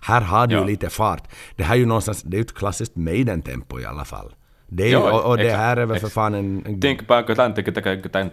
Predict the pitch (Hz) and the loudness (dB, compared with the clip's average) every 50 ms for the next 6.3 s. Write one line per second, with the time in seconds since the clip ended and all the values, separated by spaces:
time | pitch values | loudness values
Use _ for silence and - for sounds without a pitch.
0 | 82 80 - - 98 - 92 92 87 - 85 - 90 90 101 104 101 107 117 127 | -8 -10 -10 -10 -8 -8 -6 -8 -8 -8 -8 -6 -4 -2 0 2 2 4 4 4
1 | 135 131 127 123 120 117 123 127 123 123 - 123 123 117 101 98 95 113 107 117 | 4 2 2 2 2 2 2 2 0 0 2 0 0 0 0 0 4 4 6 6
2 | 143 151 131 - - - 107 110 98 87 95 117 131 123 - - - - 92 98 | 6 4 2 0 2 2 4 4 4 2 2 0 0 0 -2 -6 -6 -2 0 0
3 | 92 - - - 123 127 127 - 92 87 82 80 80 82 92 - 113 104 - 98 | 0 -2 -2 -4 -4 -4 -2 -2 -2 -2 -2 -2 0 0 0 0 0 0 -2 -2
4 | 107 101 98 92 113 135 139 123 - - - 101 95 95 98 92 98 101 98 98 | -2 -2 0 2 2 2 2 0 -2 -4 -4 -2 -2 -2 -2 -2 -2 -2 -2 -2
5 | 98 87 92 92 95 98 107 104 85 82 82 82 80 - 92 90 82 73 80 90 | -4 -4 -2 -2 0 0 0 -2 -2 -4 -6 -6 -4 -4 -4 -4 -2 -4 -4 -2
6 | 104 120 110 101 90 | -2 -2 -2 -2 -2